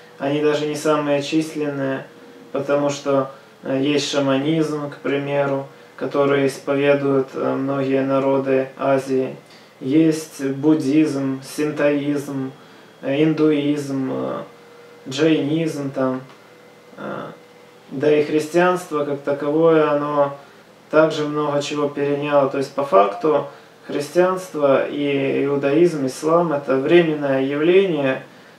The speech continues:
которое вот как пена на воде что-то тут из себя пытается представить. Но я не считаю, что это настолько аж стоящее, что становится противовес этого.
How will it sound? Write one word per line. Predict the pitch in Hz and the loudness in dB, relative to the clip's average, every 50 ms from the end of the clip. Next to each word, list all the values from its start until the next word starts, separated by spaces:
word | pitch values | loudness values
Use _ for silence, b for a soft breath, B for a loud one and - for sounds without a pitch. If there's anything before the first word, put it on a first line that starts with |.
| B - | B -8
которое | - 127 131 - 156 151 151 147 147 143 139 139 | -6 -6 -4 0 0 2 2 4 6 4 4 4
вот | 143 147 143 - | 2 0 0 0
как | - 143 143 - - | 0 -2 -2 -2 -2
пена | - 156 151 147 143 135 135 135 131 131 131 131 131 - - - - - - - - | 0 2 4 4 4 2 2 2 2 0 0 -2 -6 -10 -14 -20 -20 -20 -20 -16 -10
на | 139 139 139 139 | -4 -2 -2 2
воде | 139 143 143 139 139 139 135 | 4 4 4 4 2 0 0
что-то | 131 - 147 143 139 143 139 | 0 -2 -4 -4 -4 -4 -4
тут | 139 - 143 139 131 | -4 -4 -4 -4 -2
из | 143 139 135 - | -2 -4 -4 -4
себя | 143 139 143 143 139 | -6 -4 -2 -2 -2
пытается | - 160 151 160 180 180 185 190 185 - - 139 | 0 0 0 2 2 2 4 2 0 0 -2 -4
представить. | - - 131 135 131 - - - 135 127 123 107 - - - - - - B B B B B B - | -4 -4 -4 -4 -6 -6 -4 0 0 0 0 0 -4 -8 -14 -20 -20 -20 B B B B B B -16
Но | - 143 143 151 151 151 147 143 - - B B B B B B - - | -10 -4 -2 0 0 0 0 -2 -6 -10 B B B B B B -12 -4
я | 143 147 151 147 147 147 147 143 143 143 143 139 139 139 139 143 143 | 0 2 4 4 4 4 6 6 6 6 4 2 0 -4 -4 -4 -4
не | 147 151 | -4 -4
считаю, | 143 - 156 151 160 170 170 165 156 | -4 -4 -2 2 4 6 6 6 4
что | - - 151 151 | 2 2 0 0
это | 143 - 143 143 139 139 139 - - - - - | 2 4 4 4 4 4 2 -2 -6 -12 -14 -8
настолько | 151 147 143 - - 160 151 143 127 143 139 | -6 -6 -4 0 4 4 4 4 4 4 4
аж | 135 131 | 4 4
стоящее, | - - - - 175 180 180 175 165 170 - - 143 135 131 | 0 -4 0 2 4 6 6 4 4 2 -2 0 2 2 2
что | 127 - - - 135 | 2 0 -2 -6 -8
становится | 131 - - 135 139 139 143 147 139 143 - 135 | -6 -4 -2 -2 0 0 0 -2 -2 -2 -4 -6
противовес | 131 - - 139 135 135 - 147 139 135 143 143 156 170 180 175 175 - - | -6 -4 -4 -4 -4 -4 -2 -2 0 2 2 4 4 4 4 2 0 -4 -4
этого. | 151 139 139 139 - - - 123 123 - | -2 -2 -2 -2 -2 -6 -8 -8 -8 -10